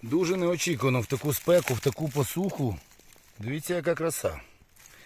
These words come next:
Це в нас печіночниця звичайна, або, як її називають, тещин язик. Така сама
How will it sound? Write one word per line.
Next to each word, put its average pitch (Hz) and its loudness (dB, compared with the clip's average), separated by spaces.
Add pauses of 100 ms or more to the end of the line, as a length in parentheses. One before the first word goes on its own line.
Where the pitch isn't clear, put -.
(500)
Це 139 0
в 139 4
нас 147 2
печіночниця 139 -4
звичайна, 127 -2
або, 120 -2
як - -4
її 117 -6
називають, 120 -4 (840)
тещин 127 -2
язик. 113 -4 (1500)
Така 113 -4
сама 120 0